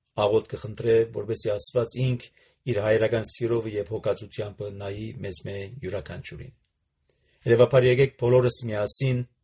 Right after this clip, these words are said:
որպես դարբեր անդամներ, բայց մեկ մարմնի՝ Հիսուս Քրիստոսի, որ կգոչվի եկեղեցի, մեր աղոթքը բարձրացնենք առ Աստված և ասենք. Ով երկնավոր Հայր,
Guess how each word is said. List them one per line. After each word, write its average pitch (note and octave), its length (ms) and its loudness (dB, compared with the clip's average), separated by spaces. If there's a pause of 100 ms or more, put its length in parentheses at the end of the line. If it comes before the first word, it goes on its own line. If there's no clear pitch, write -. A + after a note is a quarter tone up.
(1400)
որպես A#2+ 300 8 (760)
դարբեր B2 440 4
անդամներ, B2+ 640 0
բայց - 280 0
մեկ C3+ 260 0
մարմնի՝ A2+ 560 0 (380)
Հիսուս - 300 -4
Քրիստոսի, A#2+ 640 -2 (520)
որ A2+ 160 6
կգոչվի A2 460 0
եկեղեցի, G#2 640 0 (600)
մեր A2 200 2
աղոթքը A2+ 400 2
բարձրացնենք G2+ 760 -4
առ F#2+ 100 -2
Աստված A2 360 -2
և G2+ 160 -10
ասենք. A#2 480 0 (840)
Ով A#2+ 200 6
երկնավոր G#2+ 520 2
Հայր, B2 300 2